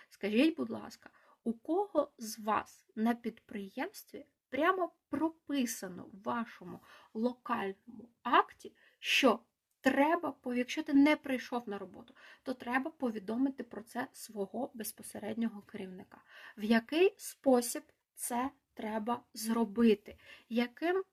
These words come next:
чином і в які строки треба повідомити? У вас це прописано? Якщо б у вас це було прописано, ви б з цим ознайомлювали свого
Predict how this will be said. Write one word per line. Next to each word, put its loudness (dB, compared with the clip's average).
чином 4
і 2
в -8
які -4
строки -8
треба -2
повідомити? -6
У -8
вас 0
це -4
прописано? -6
Якщо -6
б -10
у -2
вас -2
це -12
було -2
прописано, -6
ви -8
б -20
з -20
цим -8
ознайомлювали 2
свого -10